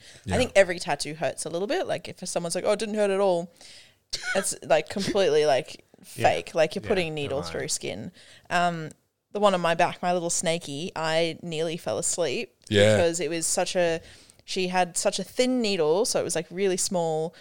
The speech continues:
Speaker 1: super fine line, and she was going so, like, like, rhythmically that I nearly fell asleep 'cause it was, like, beautiful vibrations through
Speaker 2: Yeah.
Speaker 1: that, my back.
Speaker 2: Yeah.
Speaker 1: Um, but it's still, like, pinpricked, like, it hurt at some points. Um, not badly, but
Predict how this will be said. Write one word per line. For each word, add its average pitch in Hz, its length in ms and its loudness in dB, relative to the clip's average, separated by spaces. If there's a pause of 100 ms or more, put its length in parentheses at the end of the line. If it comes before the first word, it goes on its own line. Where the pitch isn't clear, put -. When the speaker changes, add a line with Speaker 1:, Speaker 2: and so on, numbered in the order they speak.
(120)
Speaker 1:
super 202 280 -4
fine 180 280 0
line, 156 480 -2
and 156 140 -4
she - 120 -2
was 160 160 -4
going 170 260 0
so, 170 340 2
like, 147 260 0 (540)
like, 151 260 -4
rhythmically 214 720 0 (500)
that 156 140 2
I 160 60 2
nearly 170 340 2
fell 156 180 0
asleep 226 320 0
'cause 180 120 -8
it 170 40 -4
was, 170 120 -4
like, 170 200 -6
beautiful 170 380 -4
vibrations 143 640 0
through - 160 -6
Speaker 2:
Yeah. 98 180 -2
Speaker 1:
that, 160 200 2
my 143 120 0
back. 175 440 -2 (400)
Speaker 2:
Yeah. 160 180 0
Speaker 1:
Um, 160 320 -6
but 185 120 2
it's - 120 -2
still, 262 240 4
like, 196 300 -2 (420)
pinpricked, - 680 -6
like, 156 160 -2
it - 100 -4
hurt 170 400 4
at - 140 -2
some 190 200 -4
points. - 600 -2 (500)
Um, 180 320 -2
not 180 160 -4
badly, 139 480 -4
but - 300 -2